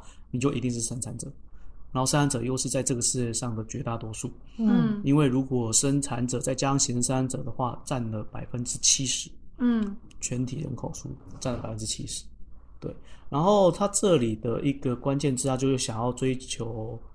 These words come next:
Speaker 1: 产能，然后还有一些效率，哦，所以他可以贩卖的是一些工作效率跟创意，嗯，也是一些生产力的来源。
Speaker 2: 创意吗？剑骨有创意？
Speaker 1: 创意也是，有。
Speaker 2: 哇塞。
Speaker 1: 剑骨也会有创意。
Speaker 2: 从来不
Speaker 3: 创意，所以是广告公司或什么的吗？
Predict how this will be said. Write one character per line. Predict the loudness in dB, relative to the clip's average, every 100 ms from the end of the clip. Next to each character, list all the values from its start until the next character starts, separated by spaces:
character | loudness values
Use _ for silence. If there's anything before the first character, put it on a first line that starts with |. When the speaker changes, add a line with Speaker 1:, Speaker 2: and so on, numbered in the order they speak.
| -14 -14 -14 -8
Speaker 1:
产 | -4 -2 -2 -4
能， | -4 -4 -2
然 | -2
后 |
还 | 0
有 | 0
一 |
些 | 2 2 0
效 | 0 2 2 2
率， | 0 -2 -6 -16 -16 -16 -6
哦， | -6 0
所 | 2
以 | 2 0 -12 -12 -8
他 | -4 4
可 | 4
以 |
贩 | 4 4 4
卖 | 4
的 | 2
是 | 0 0
一 |
些 | 0 0
工 | 0 0
作 | 2 2
效 | 2 2 2
率 | 0
跟 | -2 -4 -4
创 | -2 -2 -2
意， | -4 -6 -14 -16 -20 -18 -16 -14 -10
嗯， | -10 -10 -12
也 | -6
是 | -2 0
一 |
些 | 2 2
生 | 2 0
产 | -2 -2
力 | -2
的 | -2
来 |
源。 | 4
Speaker 2:
创 | 4 4
意 | 4 4
吗？ | 6 6 4
剑 | 4 2
骨 | 4
有 | 4
创 | 4
意？ |
Speaker 1:
创 | 4 6
意 | 4
也 | 4
是， | -2
有。 | 0 -2 -2 -12 -14 -12 -2
Speaker 2:
哇 | 4
塞。 | 6
Speaker 1:
剑 | 6
骨 | 4 0
也 |
会 | 2 0
有 | -2
创 | -4 -4
意。 | -6 -4
Speaker 2:
从 | 0
来 | 2 2
不 |
Speaker 3:
创 | -2 -4
意， |
所 |
以 |
是 | -2
广 | -4 -6
告 | -4 -4
公 | -2 -4
司 | -6 -6
或 | -6 -6
什 | -8 -10
么 | -10
的 | -12
吗？ | -10 -10